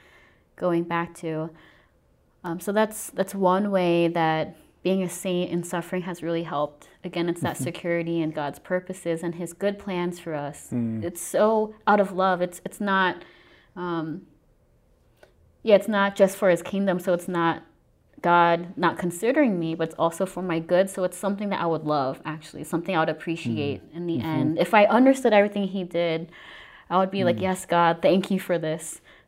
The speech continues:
Speaker 1: um, for how you worked in my life." Um, so that's one thing I can think of. Um, and you can feel free to stop me if it,
Speaker 2: Well,
Speaker 1: yeah.
Speaker 2: just, yeah, just one quick comment there. Like, I,
Speaker 1: Mm-hmm.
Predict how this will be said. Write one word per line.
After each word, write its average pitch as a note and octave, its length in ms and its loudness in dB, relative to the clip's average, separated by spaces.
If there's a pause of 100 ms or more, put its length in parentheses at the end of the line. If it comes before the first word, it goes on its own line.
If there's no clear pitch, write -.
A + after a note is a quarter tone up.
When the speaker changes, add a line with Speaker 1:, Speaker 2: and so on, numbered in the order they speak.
Speaker 1:
um, E3+ 460 -2 (480)
for A3 140 -2
how G3 140 4
you G3+ 180 4
worked F3 240 2
in F#3 100 -2
my E3 140 -2
life." D#3+ 440 -4 (440)
Um, E3+ 320 -8
so - 140 -4
that's G3+ 360 4 (800)
one A3+ 240 2
thing A#3 140 2
I G3+ 100 4
can G#3 180 0
think G3 300 -2
of. F#3 400 6 (220)
Um, E3+ 320 -8 (100)
and A3 100 6
you C4 80 8
can F4 100 12
feel E4+ 140 6
free D#4 140 8
to B3+ 60 6
stop A3 280 6
me F3+ 220 2
if F#3 120 -6
it, - 240 2 (140)
Speaker 2:
Well, G3 140 0
Speaker 1:
yeah. - 100 -8
Speaker 2:
just, A#3 280 6
yeah, F3 200 8
just F3 220 -2
one D#3+ 180 2
quick - 220 -2
comment D#3 340 0
there. B2 160 0
Like, A#2+ 260 -4
I, C#3+ 260 2
Speaker 1:
Mm-hmm. G#3+ 360 0